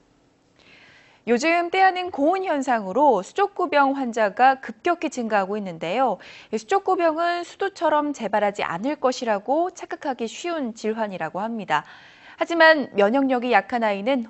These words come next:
언제든 이 다른 바이러스에 노출이 돼서 또다시 수족구병에 걸릴 수 있기 때문에 각별한 주의를 기울여야 한다고 하는데요. 오늘 말씀드린 이 생활 속 손 씻기 꼭 실천하셔서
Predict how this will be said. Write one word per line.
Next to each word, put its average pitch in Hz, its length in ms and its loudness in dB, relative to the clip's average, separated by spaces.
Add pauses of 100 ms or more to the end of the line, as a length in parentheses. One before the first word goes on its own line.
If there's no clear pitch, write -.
언제든 226 600 -2 (220)
이 - 60 -14
다른 220 480 -2
바이러스에 196 500 -6
노출이 196 360 -6
돼서 185 460 -2 (200)
또다시 320 580 0 (140)
수족구병에 262 580 -4
걸릴 190 240 -6
수 214 140 -10
있기 190 240 -4
때문에 208 580 -4 (220)
각별한 233 640 0
주의를 208 520 -6
기울여야 202 540 -4
한다고 214 340 -6
하는데요. 208 640 -2 (480)
오늘 349 340 2
말씀드린 285 760 0
이 185 120 -6
생활 349 400 -2
속 - 340 -2
손 339 220 -12
씻기 302 520 -8 (220)
꼭 330 220 -2
실천하셔서 277 880 -2